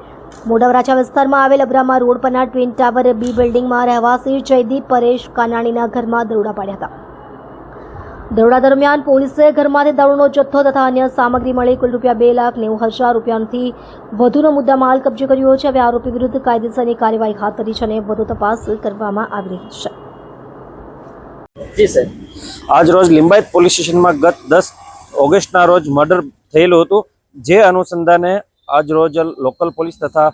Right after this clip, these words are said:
Speaker 3: ડિવિઝનની પોલીસ બોલાવી અને રિકન્સ્ટ્ર-, રિકન્સ્ટ્રક્શન પંચનામું કરવામાં આવેલું કે આરોપીઓએ ભોગ બનનારને કઈ રીતે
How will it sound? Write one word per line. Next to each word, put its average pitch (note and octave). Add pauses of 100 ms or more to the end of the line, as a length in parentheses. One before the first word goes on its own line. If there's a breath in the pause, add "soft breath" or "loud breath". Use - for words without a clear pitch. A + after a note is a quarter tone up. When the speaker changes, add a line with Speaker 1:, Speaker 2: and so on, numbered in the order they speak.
(300)
Speaker 3:
ડિવિઝનની D#3+
પોલીસ D#3
બોલાવી D3+ (140)
અને C#3+
રિકન્સ્ટ્ર-, C#3+
રિકન્સ્ટ્રક્શન D#3
પંચનામું D#3+
કરવામાં D3+
આવેલું C#3+ (340)
કે -
આરોપીઓએ E3+ (300)
ભોગ D3+
બનનારને D#3+
કઈ E3
રીતે E3